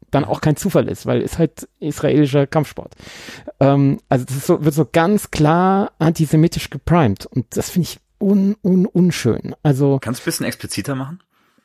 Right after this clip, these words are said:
Speaker 1: Naja, ist halt diese, ähm, diese Strippenzieher im Hintergrund, die werden ja so genannt, gell? Also diese,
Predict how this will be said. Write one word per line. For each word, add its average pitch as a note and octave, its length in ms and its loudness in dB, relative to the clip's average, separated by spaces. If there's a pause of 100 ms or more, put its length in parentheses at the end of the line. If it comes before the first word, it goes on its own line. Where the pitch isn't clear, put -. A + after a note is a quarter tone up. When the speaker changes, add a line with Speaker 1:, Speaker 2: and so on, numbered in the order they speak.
(1300)
Speaker 1:
Naja, A2+ 340 4
ist - 180 -2
halt A2 160 -2
diese, A2 520 2
ähm, G#2+ 400 0
diese G2+ 160 -6
Strippenzieher - 800 0
im A2+ 80 2
Hintergrund, A#2 440 0
die G2 100 -4
werden G#2 160 0
ja G#2 80 0
so G#2+ 100 -4
genannt, A2 360 0
gell? C3+ 260 -2
Also G#2 140 -6
diese, G2+ 320 -4